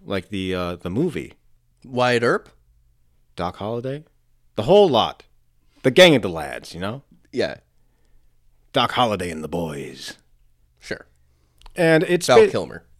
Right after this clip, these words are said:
Speaker 1: Yeah, Val Kilmer. It's just Val Kilmer out there.
Speaker 2: Yeah.
Speaker 1: Yeah. He's not doing well.
Speaker 2: No,
Speaker 1: And
Speaker 2: I
Speaker 1: I'm,
Speaker 2: heard.
Speaker 1: I'm, I'm, I'm sad about that. I'm really sad about that, you know?
Speaker 2: I don't know him.
Speaker 1: I don't know him either. I know of him.
Speaker 2: Yeah, yeah, I know. Uh,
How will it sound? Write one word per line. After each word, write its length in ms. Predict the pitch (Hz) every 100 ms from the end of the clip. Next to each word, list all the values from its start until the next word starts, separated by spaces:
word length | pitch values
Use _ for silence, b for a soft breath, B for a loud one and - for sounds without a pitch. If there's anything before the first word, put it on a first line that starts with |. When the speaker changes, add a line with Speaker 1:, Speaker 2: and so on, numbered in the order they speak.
| _
Speaker 1:
Yeah, 220 | 254 151 -
Val 280 | 135 135
Kilmer. 380 | 139 98 69 - _ _ -
It's 180 | 175 -
just 220 | 190 151
Val 200 | 135 117
Kilmer 380 | - 104 87 76
out 160 | 78
there. 220 | - 67 - _ _
Speaker 2:
Yeah. 180 | 127 - - - _ -
Speaker 1:
Yeah. 200 | 104 - _ _ -
He's 140 | 101
not 180 | 120 101
doing 240 | 92 87
well. 220 | 80 85 - _ _ _
Speaker 2:
No, 260 | 98 76 78
Speaker 1:
And 100 | 95
Speaker 2:
I 40 |
Speaker 1:
I'm, 40 | 95
Speaker 2:
heard. 240 | 92 85
Speaker 1:
I'm, 240 | 92 92 -
I'm, 260 | 87 87 _ _
I'm 140 | 98 87
sad 320 | - 85 92
about 280 | 104 110 -
that. 280 | 120 127 -
I'm 240 | 92 92
really 280 | 92 98 98
sad 260 | - 92 101
about 240 | 104 110
that, 180 | 110 113 -
you 160 | - 98
know? 120 | 101
Speaker 2:
I 60 | 127
don't 160 | 156
know 160 | 131 143
him. 140 | 92 87 _ _ _ _ _ _ _ _ _ _ _ - -
Speaker 1:
I 120 | 107
don't 120 | 143
know 140 | 135 135
him 80 | 117
either. 300 | 151 85 - _ _ _ _ _ -
I 80 | 104
know 200 | 107 92
of 160 | 127
him. 260 | 104 98 135 _ _ -
Speaker 2:
Yeah, 160 | 330 147
yeah, 200 | 127 90
I 80 |
know. 200 | 110 104
Uh, 120 | 107